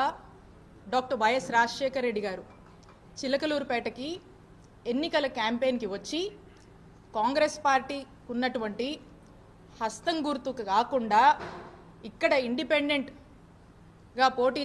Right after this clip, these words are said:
చేస్తున్నటువంటి మర్రి రాజశేఖర్ గారికే ఓటేయమని ఇక్కడున్నటువంటి ప్రజల్ని ఆ దివంగత మహానేత వైఎస్ రాజశేఖర్ రెడ్డి గారు కోరడం జరిగింది.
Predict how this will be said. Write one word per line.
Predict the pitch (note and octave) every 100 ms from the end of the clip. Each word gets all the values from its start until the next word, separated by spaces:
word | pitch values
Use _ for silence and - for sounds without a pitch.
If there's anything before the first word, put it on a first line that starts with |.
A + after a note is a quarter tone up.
| C#4
చేస్తున్నటువంటి | B3+ B3+ B3 B3 A#3 A3 G#3+ C#4+ F4+ - - - - - G3 G#3
మర్రి | A3+ C#4+
రాజశేఖర్ | C#4+ C#4+ C#4+ C4+ C4 A#3+
గారికే | A3+ A3 C#4 F4+ - - - G3+
ఓటేయమని | C#4 E4 D4+ C4 A#3+ C#4+ E4+
ఇక్కడున్నటువంటి | A#3+ D4+ D#4+ D4+ C#4+ C#4 A#3 A3+
ప్రజల్ని | G#3 C#4 C#4 B3 E4 - - - - A#3
ఆ | A3
దివంగత | A#3 C#4+ D#4+ C#4+ B3
మహానేత | C4+ C4 B3 B3 B3+ A#3+
వైఎస్ | A#3 A#3
రాజశేఖర్ | G#3+ A3 B3+ A#3+ A#3
రెడ్డి | G#3+ G#3
గారు | A#3 C4+
కోరడం | A3+ G#3 A#3+ G#3+
జరిగింది. | F#3 E3+ E3+